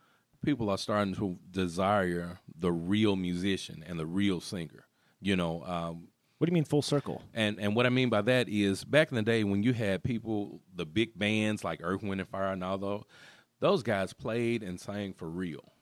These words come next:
Speaker 1: You know, they
Speaker 2: Yeah.
Speaker 1: were, I mean, real musicians, real singers. And I'm not saying, uh, they're not real now, but we've gone through an era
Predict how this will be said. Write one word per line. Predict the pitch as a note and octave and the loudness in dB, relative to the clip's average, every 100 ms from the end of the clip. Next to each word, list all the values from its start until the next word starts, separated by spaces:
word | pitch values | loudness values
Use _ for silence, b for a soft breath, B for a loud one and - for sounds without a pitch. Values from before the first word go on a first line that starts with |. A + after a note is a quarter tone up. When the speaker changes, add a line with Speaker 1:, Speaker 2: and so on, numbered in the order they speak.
| _ | _
Speaker 1:
You | F#2+ F#2 | -2 0
know, | F2 | 0
they | E2 G2+ | 2 2
Speaker 2:
Yeah. | |
Speaker 1:
were, | G2+ E2+ D#2+ E2+ G#2 - | 2 -2 -6 -16 -18 -8
I | G#2+ | -4
mean, | F#2+ E2 | -2 0
real | F2+ A#2 B2 | 6 6 6
musicians, | A#2+ G2+ A#2+ A#2 G#2+ G#2+ | 4 2 0 -2 -4 0
real | A2 | 2
singers. | G#2+ B2 A2+ G2 | 2 0 0 0
And | G#2 F#2 | -2 -2
I'm | A#2+ | -2
not | C3 - | -4 -2
saying, | C#3+ C3 A#2+ G#2+ | 0 2 2 -2
uh, | - F#2+ F2 | -2 -2 -2
they're | E2+ G2+ | -2 0
not | F#2+ E2+ | 0 -2
real | F#2+ F2+ | -2 0
now, | F#2 A2 G#2+ | 0 -2 -2
but | E2+ A2 F#2+ - b b b b b b b _ | 0 0 0 -8 b b b b b b b _
we've | G2+ C#3 A#2 | 4 6 6
gone | A#2 A2 | 4 4
through | A#2 G2+ | 2 2
an | F2+ - | 0 -2
era | A2 A#2 G2 F#2 | 0 2 2 0